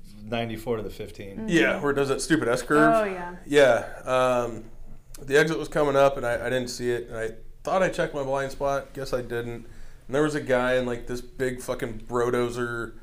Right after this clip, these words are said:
Speaker 3: Nissan Titan, you know, just all murdered out and shit, and I cut him off. And
Speaker 2: Brodozer?
Speaker 3: Yeah. Uh,
Speaker 2: I love that so much.
Speaker 3: Okay.
Speaker 2: I'm gonna start calling people.
Speaker 3: Yeah.
Speaker 2: Yeah.
Speaker 3: Yeah, do it.
Speaker 2: Yeah, yeah,
Speaker 3: It's,
Speaker 2: I'm
Speaker 3: it's a
Speaker 2: good.
Speaker 3: thing.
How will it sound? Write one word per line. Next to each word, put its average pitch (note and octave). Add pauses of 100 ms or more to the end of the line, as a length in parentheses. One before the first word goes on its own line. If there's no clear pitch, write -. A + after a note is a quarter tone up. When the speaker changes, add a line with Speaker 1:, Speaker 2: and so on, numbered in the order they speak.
(360)
Speaker 3:
Nissan A#2+
Titan, A#2+
you B2+
know, A#2
just A2
all D3
murdered C3
out A2+
and B2
shit, A#2+
and A#2+
I B2+
cut E3+
him B2
off. - (680)
And B2 (180)
Speaker 2:
Brodozer? C4+ (100)
Speaker 3:
Yeah. G#2+ (240)
Uh, A2+
Speaker 2:
I A3
love A3
that A#3
so G3+
much. F#3+ (220)
Speaker 3:
Okay. A#2 (140)
Speaker 2:
I'm -
gonna G#3+
start G3+
calling G3 (120)
people. -
Speaker 3:
Yeah. F#3 (180)
Speaker 2:
Yeah. -
Speaker 3:
Yeah, D3+
do E3
it. C3+
Speaker 2:
Yeah, F3 (220)
yeah, -
Speaker 3:
It's, A#2+
Speaker 2:
I'm -
Speaker 3:
it's D3
a E3+
Speaker 2:
good. -
Speaker 3:
thing. B2+